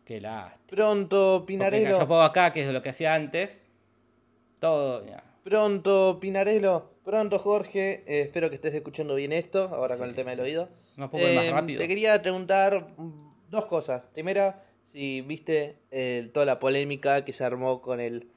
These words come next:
Speaker 2: tema de las voces de doblaje que van a ser la nueva película de Spider-Man. Yo la verdad es que vi mucho quilombo.
Speaker 1: No puedo poner pausa
Speaker 2: Me
Speaker 1: ahora.
Speaker 2: gustaría que hablen del tema porque amo el doblaje en sí. Me
Speaker 1: No puedo
Speaker 2: gustaría
Speaker 1: poner
Speaker 2: dedicarme
Speaker 1: pausa.
Speaker 2: también a hacer eso. Eh, y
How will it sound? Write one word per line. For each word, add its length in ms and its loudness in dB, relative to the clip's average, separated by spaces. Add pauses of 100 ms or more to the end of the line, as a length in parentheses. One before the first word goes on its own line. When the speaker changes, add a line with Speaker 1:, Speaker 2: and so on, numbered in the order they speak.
(220)
Speaker 2:
tema 360 -2
de 160 -6
las 180 -6
voces 400 -4
de 80 -6
doblaje 640 -2
que 220 -4
van 180 -2
a 60 -20
ser 140 -8
la 120 -6
nueva 160 -8
película 320 -8
de 60 -10
Spider-Man. 580 -2 (340)
Yo 120 -10
la 100 4
verdad 540 2 (260)
es 140 -20
que 560 0
vi 140 -2
mucho 320 -4
quilombo. 300 0
Speaker 1:
No 60 0
puedo 140 4
poner 200 4
pausa 260 6
Speaker 2:
Me 100 0
Speaker 1:
ahora. 60 -4
Speaker 2:
gustaría 180 2
que 60 2
hablen 300 0
del 120 -8
tema 440 -2
porque 840 -4 (380)
amo 440 -6
el 140 -6
doblaje 480 -4
en 100 -12
sí. 280 -10
Me 80 -10
Speaker 1:
No 100 -4
puedo 0 -
Speaker 2:
gustaría 200 2
Speaker 1:
poner 100 4
Speaker 2:
dedicarme 240 4
Speaker 1:
pausa. 120 -4
Speaker 2:
también 220 -2
a 40 -4
hacer 180 -4
eso. 280 -4 (680)
Eh, 440 -4
y 240 -12